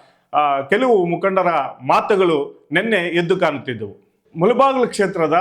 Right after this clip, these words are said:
ಶಾಸಕರಾದ ಸಮೃದ್ಧಿ ಮಂಜುನಾಥ್ ಅವರ ಒಂದು ಕಾರ್ಯ ಫಲ ಸಿದ್ಧಿಯಾಗಿದೆ. ಅವರ ಒಂದು ಚಾಣಕ್ಯದ ಒಂದು ರಾಜಕೀಯದ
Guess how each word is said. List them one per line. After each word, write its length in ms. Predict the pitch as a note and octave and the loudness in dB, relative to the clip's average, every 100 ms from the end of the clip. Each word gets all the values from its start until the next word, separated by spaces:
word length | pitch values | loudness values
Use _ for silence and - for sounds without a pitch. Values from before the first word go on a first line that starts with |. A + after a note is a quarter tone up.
| G#3 E3+ | 2 0
ಶಾಸಕರಾದ 520 | F#3 G3+ F#3+ F3+ E3+ | -2 -2 -2 0 0
ಸಮೃದ್ಧಿ 460 | - G#3+ A3+ F#3+ | -4 -2 0 0
ಮಂಜುನಾಥ್ 520 | E3 E3 F#3 G3 F3 D#3+ | 0 -2 -2 0 0 0
ಅವರ 180 | C#3+ E3 G3 G3 D#3 | 0 2 2 2 0
ಒಂದು 240 | E3 F#3 D#3 | -4 -4 -6
ಕಾರ್ಯ 420 | D3+ D3+ G3 F3+ B2+ - _ _ _ _ _ _ F#3 | -2 0 0 0 -2 -6 _ _ _ _ _ _ 0
ಫಲ 160 | A#3 A#3 D#3+ E3+ - - | 2 2 2 -4 -10 -2
ಸಿದ್ಧಿಯಾಗಿದೆ. 640 | F#3+ E3 F#3+ F3 D#3 C3+ | 0 2 2 2 0 -2
ಅವರ 400 | B2+ - - D#3+ | -6 -6 -2 0
ಒಂದು 600 | E3+ F3 E3+ F3 F3+ F3+ - - | 2 0 -2 -2 -2 -6 -14 -4
ಚಾಣಕ್ಯದ 500 | D#3+ F#3+ G3 G3 F#3+ F#3+ G3+ E3 - _ _ _ _ _ _ _ _ D3+ | -2 0 0 0 2 2 0 -4 -10 _ _ _ _ _ _ _ _ -4
ಒಂದು 260 | E3+ E3+ | 0 2
ರಾಜಕೀಯದ 560 | D#3 F#3 G3 G#3+ G#3 | 4 2 0 0 2